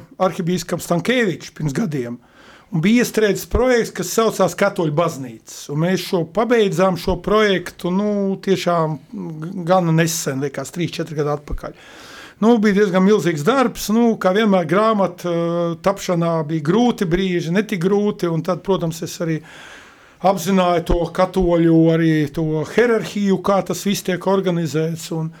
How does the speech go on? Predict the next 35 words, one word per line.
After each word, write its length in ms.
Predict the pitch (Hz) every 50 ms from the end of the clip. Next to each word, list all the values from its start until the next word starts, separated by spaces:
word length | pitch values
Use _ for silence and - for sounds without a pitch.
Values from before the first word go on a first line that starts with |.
| - - - - - - - -
un, 300 | 196 170 165 170 165 170
un, 300 | 175 170 165 165 165 170
un 160 | 165 165 165
arī 160 | 165 165 160 139
bija 320 | 170 175 170 175 175 175
tā 160 | - 170 143
demokrātiski 880 | 135 196 240 285 247 - 214 220 220 214 208 214 196 185 - - 185 190
iesaistīts, 680 | 208 202 202 - 175 165 170 - - 175 160 139 143 143
bija 360 | 151 165 165 165 165 165 165
gan 200 | 147 175 180 180
Latgale, 540 | 185 214 214 175 165 180 175 175 170 170 160 147
gan 160 | 160 160 156
Kurzeme, 680 | 160 - 226 226 196 165 165 180 175 170 165 165 165 160
un, 260 | 160 160 160 156 151
un 180 | 156 156 151 139
tad, 260 | 165 151 147 139 160
eh, 220 | 156 147 147 147 147
bija 340 | 135 143 165 165 160 156 151
arī 180 | 147 147 147 143
Spārīts, 800 | 139 - - - 196 214 220 220 214 208 196 175 175 - - - 185
un, 160 | 170 165 165 165 - - - - - - - - - -
un 140 | - 147 -
pārējie 400 | - 214 226 226 220 214 202 196 185
mākslas, 600 | 190 220 214 202 - - - - 180 170 170 - - - -
ehm, 880 | 190 175 175 175 170 170 175 175 170 170 175 175 175 180 180 175 175 175
zinātnieki, 800 | 151 135 190 202 196 185 180 175 - 185 185 180 165 170 - -
kas, 220 | - 175 160 - -
saka, 320 | - 180 165 - 170 165
aprakstīja 640 | 180 175 175 180 160 165 - - - 175 165 165 160
visu, 440 | 160 175 175 - - - - 175 165 160 156 160
kas, 200 | - 160 160 - - - -
eh, 80 | 160 160 160 156 156 151
Latvijā 400 | 156 165 165 165 - 175 165 175
ir, 220 | 233 277 277 247 220
un, 100 | 208 202